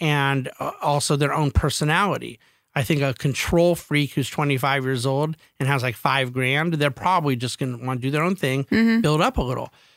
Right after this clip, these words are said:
Speaker 1: But once they're actually looking to kinda get in the orbit of getting financial advice, then I think it behooves them to start, uh, pursuing what avenues they may have. But you know what's interesting?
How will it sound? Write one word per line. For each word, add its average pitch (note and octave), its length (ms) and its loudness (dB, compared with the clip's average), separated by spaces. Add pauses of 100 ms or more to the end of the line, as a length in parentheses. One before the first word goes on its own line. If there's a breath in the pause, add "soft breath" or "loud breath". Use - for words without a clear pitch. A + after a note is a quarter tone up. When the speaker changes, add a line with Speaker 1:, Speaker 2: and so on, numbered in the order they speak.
(200 soft breath)
Speaker 1:
But D#3 120 0
once G3 420 0
they're E3 340 2
actually E3 400 2
looking D#3 460 0
to C#3+ 80 0
kinda C#3 200 0
get C3+ 100 0
in C3 80 -4
the B2+ 100 -4
orbit C3+ 420 0
of A#2 160 -6
getting C#3 260 2
financial C3 460 -2
advice, B2+ 640 -6 (460)
then C#3 140 2
I C#3 120 2
think C3+ 260 -2
it D3 60 -2
behooves C3+ 440 0
them B2+ 240 -4
to B2+ 80 -4
start, C3 420 -6
uh, C3+ 360 -6
pursuing C3 380 -2
what B2+ 100 -2
avenues B2+ 440 -2
they B2+ 120 -6
may B2+ 140 -6
have. F#3+ 460 -4 (640)
But F#3 180 2
you G3+ 140 4
know G#3+ 100 4
what's G3+ 140 0
interesting? G#3+ 480 0